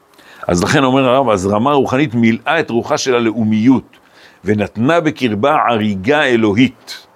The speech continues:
אה, זאת אומרת, היה רצון להידבק ב-, ב-, ב-, ב-, בעליונים,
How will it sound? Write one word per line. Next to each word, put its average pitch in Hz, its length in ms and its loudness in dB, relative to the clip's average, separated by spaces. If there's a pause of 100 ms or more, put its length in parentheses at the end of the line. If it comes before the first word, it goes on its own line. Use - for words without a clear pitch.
(1700)
אה, 90 360 2
זאת 87 240 -6
אומרת, 165 640 0 (140)
היה 165 640 0 (100)
רצון 180 960 -2 (200)
להידבק 107 840 -2
ב-, 131 300 4
ב-, 107 720 -2 (600)
ב-, 110 60 -2 (200)
ב-, 104 240 -2
בעליונים, 135 720 2